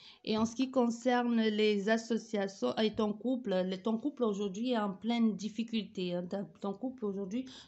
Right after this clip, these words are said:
tu as l'impression de ne pas trop savoir, euh, où tu en es, comment tu vas faire pour sortir de cette situation, où tu ne sais pas trop où vous allez. C'est comme si, ah,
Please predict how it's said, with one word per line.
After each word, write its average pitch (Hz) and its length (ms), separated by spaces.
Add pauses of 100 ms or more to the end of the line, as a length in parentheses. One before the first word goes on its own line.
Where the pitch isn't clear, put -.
tu - 80
as 240 60
l'impression 233 460
de 226 100
ne 208 80
pas 220 160
trop 226 220
savoir, 214 540
euh, 208 180
où 208 100
tu - 160
en 202 260
es, 214 280
comment 202 260
tu 196 140
vas 190 160
faire 220 240
pour 202 120
sortir 202 360
de 196 80
cette 196 240
situation, 208 560 (340)
où 226 100
tu 233 140
ne 233 60
sais 240 160
pas 233 180
trop 233 220
où 214 180
vous 196 320
allez. 202 260
C'est 240 180
comme 294 180
si, 277 320
ah, 214 160